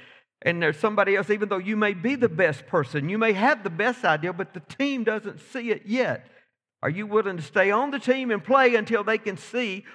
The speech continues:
what you see? Someone was criticizing Pastor Dwayne one time for some of the song choices.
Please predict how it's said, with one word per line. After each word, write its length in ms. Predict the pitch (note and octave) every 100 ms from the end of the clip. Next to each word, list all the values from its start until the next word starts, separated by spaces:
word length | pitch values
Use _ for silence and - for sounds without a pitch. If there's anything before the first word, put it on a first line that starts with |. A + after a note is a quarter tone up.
| -
what 240 | G3 E3
you 320 | F3 G3+ G#3 G3+ _ _ _ _ - -
see? 400 | F3+ D3 G#2 D2 - - - _ _ _ _ _ _ _ _ _ _ _ _ _ _ _
Someone 360 | - A3+ A3 G3
was 160 | D#3+
criticizing 720 | D3+ - F3 - B2 B2 C3
Pastor 340 | B2+ C#3+ C3 C#3
Dwayne 380 | B2 C3 C3+ B2
one 160 | A#2
time 540 | C3+ B2 A2 A2+ - _ _ _ - _ _ _ D#3
for 120 | F3+
some 200 | D#3 E3+
of 80 | D3+
the 80 | B2+
song 280 | C#3+ C#3+ B2
choices. 420 | C#3 G#2 - -